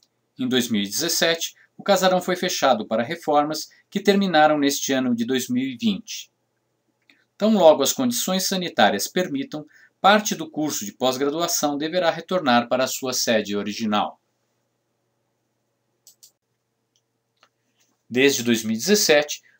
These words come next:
o curso está sediado no edifício Vila Nova Artigas, localizado no campus da cidade universitária Armando de Sales Oliveira, no bairro do Butantã, zona oeste de São Paulo.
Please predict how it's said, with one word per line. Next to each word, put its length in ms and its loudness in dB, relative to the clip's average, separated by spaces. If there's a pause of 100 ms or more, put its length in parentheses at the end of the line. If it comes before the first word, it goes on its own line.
o 80 -18
curso 260 -4
está 240 2
sediado 640 6
no 80 -2
edifício 560 -6
Vila 240 2
Nova 220 4
Artigas, 580 -2 (300)
localizado 580 6
no 160 -8
campus 460 -2
da 100 0
cidade 460 2
universitária 800 0 (180)
Armando 480 0
de 120 -6
Sales 400 2
Oliveira, 520 2 (320)
no 120 0
bairro 260 10
do 100 2
Butantã, 600 2 (220)
zona 260 0
oeste 320 4
de 80 -10
São 240 -2
Paulo. 360 4